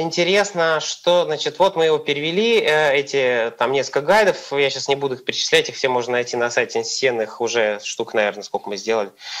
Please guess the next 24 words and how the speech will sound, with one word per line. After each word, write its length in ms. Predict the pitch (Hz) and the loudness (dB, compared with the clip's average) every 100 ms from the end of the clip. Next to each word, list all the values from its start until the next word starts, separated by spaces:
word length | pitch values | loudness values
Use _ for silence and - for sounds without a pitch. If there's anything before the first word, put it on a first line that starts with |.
| - - - - | -10 -12 -16 -12
я 60 | |
думаю, 220 | - 117 | -6 -4
штук, 280 | 104 - 107 | -4 -6 -2
наверное, 360 | 110 101 95 90 _ - | 0 0 -4 -10 _ -2
девять 400 | 117 151 139 120 | 2 2 0 -4
уже 180 | 107 | -2
так 200 | 101 98 | -2 -2
навскидку. 600 | 107 101 - 104 - 92 - _ _ _ _ _ _ - - | -2 -4 -4 -4 -4 -10 -14 _ _ _ _ _ _ -14 -2
Вот, 340 | 123 123 107 | 2 4 2
но, 340 | 113 135 147 143 | 2 4 4 2
значит, 460 | 120 135 127 127 - | 0 -2 -2 -4 -6
и 200 | - 143 | -2 0
вот 200 | 139 147 | 2 0
мы 100 | 147 | -2
их 140 | 139 | -2
перевели, 260 | 135 135 170 | -2 0 0
и 240 | - 147 | 0 -2
что, 300 | 139 - 135 | -4 0 2
где 260 | 110 113 143 | 2 0 2
они, 320 | 139 127 117 | 2 2 -2
чьи 260 | - 131 139 | -4 -2 0
они, 240 | 120 110 | 0 -2
почему 420 | 110 110 - 123 127 | -6 -6 -2 0 2
они? 260 | 110 107 | 0 -4